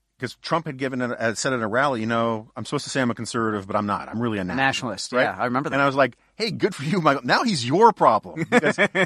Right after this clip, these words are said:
Speaker 1: everyone's gonna say, "This is what nationalism
Speaker 2: Right.
Speaker 1: is." And we've seen what happened to conservatism when he said, "This is what conservatism is." And so I much prefer him calling himself a nationalist.
Speaker 2: Yeah, and he's the one that said it's the Republican Party, not the Conservative Party.
Speaker 1: That's right.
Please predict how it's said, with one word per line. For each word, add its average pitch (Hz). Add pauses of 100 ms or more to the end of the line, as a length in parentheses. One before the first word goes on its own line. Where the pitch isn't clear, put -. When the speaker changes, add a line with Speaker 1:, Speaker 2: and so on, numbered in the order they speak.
Speaker 1:
everyone's 196
gonna 190
say, 160
"This 139
is 170
what 160
nationalism 135
Speaker 2:
Right. 95
Speaker 1:
is." 104
And 143
we've 160
seen 277
what 226
happened 180
to 139
conservatism 151
when 127
he 127
said, 123
"This 139
is 135
what 123
conservatism 131
is." -
And 139
so 175
I 180
much 156
prefer 160
him 117
calling 123
himself 98
a 92
nationalist. 85
Speaker 2:
Yeah, 180
and 170
he's 214
the 220
one 196
that 175
said 170
it's 143
the 139
Republican 143
Party, 131
not 139
the 139
Conservative 117
Party. 95
Speaker 1:
That's 202
right. 180